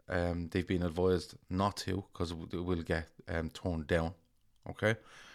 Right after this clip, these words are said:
The only thing I would say is that both clubs would have to be involved in that, from what I can make out, because if you remember rightly, when Liverpool had a call off, they put on record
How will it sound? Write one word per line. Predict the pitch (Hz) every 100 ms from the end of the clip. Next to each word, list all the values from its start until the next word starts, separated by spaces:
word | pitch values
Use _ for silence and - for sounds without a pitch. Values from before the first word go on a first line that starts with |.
| - - -
The | 127
only | 139
thing | 117
I | 98
would | 107 139
say | - 92 95 - _ _ _ -
is | 92
that | 104 95 95 - _ _ _ _ _ _ -
both | 113 117
clubs | 120 - 101 80
would | 82
have | 92
to | -
be | 95
involved | 82 85 87 87
in | 87
that, | 80 - _ _ _
from | - 85
what | 82
I |
can | - 85
make | 82 82
out, | 87
because | - 87
if | 82
you | 90
remember | 92 117 113
rightly, | 90 92 - - - - - - - _ - - - - - - -
when | 120 113 117 110 -
Liverpool | 95 95 - 87
had | 82
a | 82
call | - 85 82
off, | 82
they | -
put | - 98
on | 82
record | 82 82 85 78